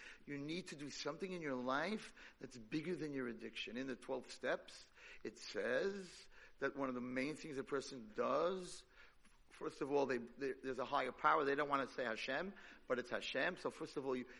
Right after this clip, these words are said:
you, they admit that at the top of the ladder with all their stuff. I'm not saying I'm for or against or whatever it is.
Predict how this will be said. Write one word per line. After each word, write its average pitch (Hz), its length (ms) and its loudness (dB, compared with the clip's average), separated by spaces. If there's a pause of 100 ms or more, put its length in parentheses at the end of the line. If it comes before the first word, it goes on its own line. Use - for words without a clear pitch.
(120)
you, 135 160 -2 (220)
they 165 180 6
admit 143 520 4
that 135 140 4
at 123 120 0
the 127 80 -4
top - 320 0
of 139 80 -2
the 127 80 0
ladder 131 320 2
with 120 180 0
all 160 220 4
their 131 160 2
stuff. 143 360 0 (420)
I'm 139 120 0
not 151 160 4
saying 147 160 4
I'm 131 100 0
for 139 300 0
or 135 40 0
against 135 360 -2
or 131 60 -2
whatever 127 280 4
it 131 80 2
is. 160 240 2